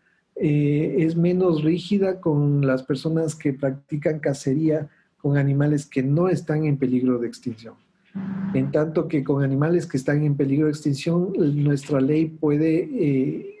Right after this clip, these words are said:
o y contempla incluso privación de libertad. Y se habla de, de uno, de tres, de cinco, hasta un poco más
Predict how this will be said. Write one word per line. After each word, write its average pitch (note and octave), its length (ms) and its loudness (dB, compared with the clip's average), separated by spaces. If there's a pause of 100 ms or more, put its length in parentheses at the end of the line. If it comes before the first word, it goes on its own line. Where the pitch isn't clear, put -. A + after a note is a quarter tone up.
o E3 80 2
y D#3 140 0
contempla E3 600 0
incluso C3+ 460 -2
privación C3 500 0
de C3 120 0
libertad. A2 500 -6 (960)
Y C3 160 0
se D3 180 -2
habla C#3+ 280 0
de, B2+ 340 0 (200)
de C3 180 2
uno, D#3 400 2
de B2+ 120 2
tres, D3 420 0
de B2+ 100 0
cinco, D3 760 -2 (280)
hasta B2+ 260 -4
un C#3 120 -2
poco C3+ 220 -2
más C#3 340 0